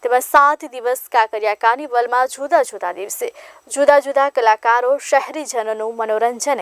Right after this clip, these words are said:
કરશે. કાંકરિયા કાર્નિવલમાં ત્રણ સ્ટેજ બનાવવામાં આવ્યા છે.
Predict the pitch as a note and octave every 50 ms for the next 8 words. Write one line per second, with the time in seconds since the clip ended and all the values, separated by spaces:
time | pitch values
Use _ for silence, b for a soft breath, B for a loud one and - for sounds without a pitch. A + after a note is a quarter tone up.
0 | - - D#3+ E3 - - - - - B B B B B B B - C4+ C4 C4
1 | - D4+ D4 D#4 D4+ - D4+ C#4+ C#4+ C#4 - C#4+ C#4 C#4+ C#4 D4+ D#4+ D#4+ - -
2 | B3+ B3 B3 - - - B3+ C4 B3+ D4 B3+ C#4 C4 C4 B3 B3 B3 A#3+ B3 A#3
3 | A#3 A#3 A#3 A#3 A#3 A#3 - -